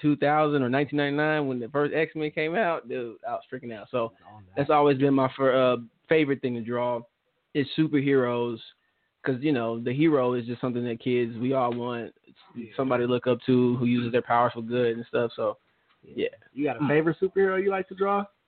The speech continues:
Speaker 2: Or you
Speaker 1: Mm, that's
Speaker 2: That's all.
Speaker 1: tough. There's so many superheroes.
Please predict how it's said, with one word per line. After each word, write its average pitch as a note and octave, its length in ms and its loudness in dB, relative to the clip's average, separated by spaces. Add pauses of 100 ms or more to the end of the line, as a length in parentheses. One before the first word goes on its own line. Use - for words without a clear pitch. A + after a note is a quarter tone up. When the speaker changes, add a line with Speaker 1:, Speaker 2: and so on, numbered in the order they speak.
Speaker 2:
Or G#2+ 80 -6
you A2+ 240 0
Speaker 1:
Mm, C3+ 360 2 (320)
that's B2+ 280 -2
Speaker 2:
That's G#2 100 -16
all. G#2 60 -8
Speaker 1:
tough. C#3 300 4 (220)
There's C3+ 300 0
so D3+ 220 2
many D3 320 4
superheroes. D3+ 760 2